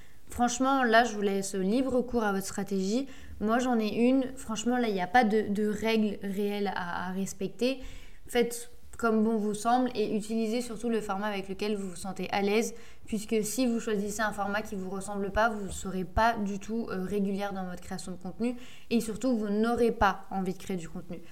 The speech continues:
Donc vraiment, faites en sorte de définir ce qui vous plaît le plus. Deuxième élément ici important, je sais que beaucoup d'entre vous, alors je ne l'avais pas imaginé, mais du coup, c'est vrai que c'est un retour que j'ai beaucoup obtenu en D M sur Instagram, donc on va traiter ensemble l'information,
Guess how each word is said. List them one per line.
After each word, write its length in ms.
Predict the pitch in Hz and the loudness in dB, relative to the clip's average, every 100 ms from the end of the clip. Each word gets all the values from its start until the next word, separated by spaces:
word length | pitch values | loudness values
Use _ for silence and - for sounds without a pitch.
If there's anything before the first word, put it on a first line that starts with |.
| - - | -14 -6
Donc 140 | 196 185 | -2 2
vraiment, 340 | 208 214 269 | 4 4 4
faites 280 | 269 240 233 | 2 -2 -2
en 80 | 208 | -4
sorte 420 | - 220 226 - | 0 0 0 -2
de 160 | 180 | -2
définir 480 | 170 202 208 208 214 | 0 -2 -2 -4 -4
ce 80 | 220 | -6
qui 120 | - | -6
vous 120 | 180 | -6
plaît 220 | 180 214 208 | -4 0 2
le 100 | 202 | 0
plus. 460 | - 180 - - - | -6 -10 -10 -12 -2
Deuxième 400 | 190 247 269 262 | 4 6 6 4
élément 340 | 254 247 247 | 6 6 6
ici 260 | 247 240 247 | 2 0 -2
important, 640 | 226 214 - - 262 285 | -2 -2 -6 -2 -2 -2
je 80 | 214 | -4
sais 180 | 190 262 | -4 -2
que 120 | 240 | 0
beaucoup 340 | 190 226 247 | 2 0 0
d'entre 320 | 262 247 - 214 | -2 -2 -4 -4
vous, 260 | 208 262 - | -2 -2 0
alors 320 | 190 185 214 | 0 2 -4
je 160 | 185 | -4
ne 100 | 196 | -4
l'avais 240 | 202 196 208 | -2 0 2
pas 160 | 269 349 | 4 4
imaginé, 580 | 269 226 202 214 220 - - - - - | 4 0 0 0 -2 -6 -12 -12 -12 0
mais 160 | 214 | 2
du 160 | 202 202 | 4 2
coup, 140 | 233 | 0
c'est 160 | 330 269 | 2 2
vrai 160 | 208 - | 2 0
que 60 | |
c'est 100 | - | 2
un 80 | 220 | 0
retour 320 | 202 214 277 | 0 -2 -4
que 120 | - | -2
j'ai 180 | 226 196 | 0 2
beaucoup 340 | 185 254 269 285 | 2 0 0 0
obtenu 480 | 269 233 240 240 254 | 0 2 2 4 4
en 120 | 208 | 4
D 100 | 196 | 4
M 140 | 220 240 | 4 4
sur 180 | 233 | 2
Instagram, 480 | 208 196 190 190 247 | 0 2 2 4 4
donc 200 | 247 208 | 4 0
on 60 | 196 | 2
va 180 | 202 233 | 2 2
traiter 400 | - 233 240 240 | 2 2 2 2
ensemble 520 | 208 196 220 214 196 | -2 -4 -2 -2 -4
l'information, 760 | - 185 185 185 185 185 269 | -2 -4 -4 -4 -4 -4 -4